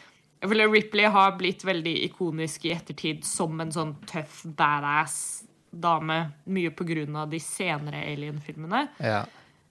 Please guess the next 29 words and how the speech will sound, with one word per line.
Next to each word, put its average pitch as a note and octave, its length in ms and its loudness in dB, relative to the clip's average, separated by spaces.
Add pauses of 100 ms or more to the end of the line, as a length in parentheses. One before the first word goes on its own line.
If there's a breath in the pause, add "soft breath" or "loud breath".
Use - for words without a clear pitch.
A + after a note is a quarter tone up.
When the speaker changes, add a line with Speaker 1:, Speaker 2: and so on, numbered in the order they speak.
(160)
Speaker 1:
Men F#3+ 160 -2
hvis F#3+ 100 -2
man G#3 140 -2
tenker F#3 320 -6
tilbake D3 320 -6
til - 160 -4
Alien D#3 320 -4
en, B3 260 0
da, G3+ 120 0 (120)
særlig F#3 380 0
første - 480 -4
halvdel E3+ 480 -2
av D3 80 -10
filmen, F#3 400 -2 (1300)
så - 160 -4
er F#3 400 6
liksom A3+ 380 -4
Ripley G#3 500 -2
er F3 460 4
den D#3+ 340 -6
som F3+ 240 -8
er E3 200 0
litt F3 200 -6
sånn, D#3+ 220 -4 (600 soft breath)
hun D#3+ 60 -4
er A3 80 2
litt D#4 160 0
sånn B3+ 160 0
regelrytter. F3 1120 4